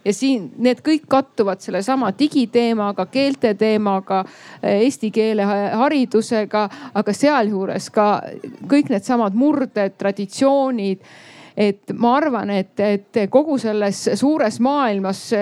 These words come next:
Euroopas ja nii edasi, me saame pakkuda ainult siis kõigile midagi huvitavat, kui me ise teame, kust me tuleme ja oleme uhked selle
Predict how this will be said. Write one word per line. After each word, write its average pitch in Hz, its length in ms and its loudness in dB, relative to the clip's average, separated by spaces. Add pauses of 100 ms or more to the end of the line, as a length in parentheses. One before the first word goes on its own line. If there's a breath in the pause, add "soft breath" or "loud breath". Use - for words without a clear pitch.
(160)
Euroopas 220 680 0
ja 202 80 0
nii 220 140 0
edasi, 220 400 0
me 196 160 -4
saame 262 320 2
pakkuda 196 640 0
ainult 262 480 0
siis 247 500 0
kõigile 214 380 0
midagi 214 320 0
huvitavat, 196 640 0
kui 196 80 2
me 202 80 4
ise 240 240 2
teame, 220 320 -2
kust - 160 -10
me 190 80 0
tuleme 220 480 0 (300 soft breath)
ja 208 100 4
oleme 214 240 2
uhked 240 320 -2
selle 226 320 0